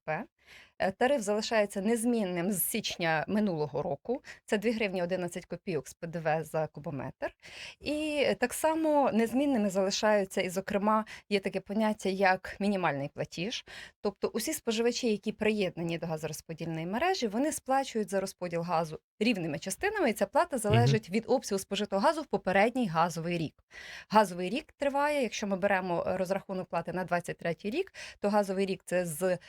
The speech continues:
Speaker 1: е, першого жовтня двадцять першого року по тридцяте вересня двадцять другого року. Ось цей період,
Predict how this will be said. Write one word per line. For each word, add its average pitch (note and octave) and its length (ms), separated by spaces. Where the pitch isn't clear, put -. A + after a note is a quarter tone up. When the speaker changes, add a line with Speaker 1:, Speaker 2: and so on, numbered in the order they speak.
Speaker 1:
е, E3+ 140
першого F#3+ 500
жовтня F#3 400
двадцять D#3+ 400
першого C#4 440
року F4+ 260
по G3+ 120
тридцяте E3+ 440
вересня B3+ 340
двадцять E3+ 280
другого F#3 260
року. - 260
Ось F3 120
цей F#3 200
період, E3+ 500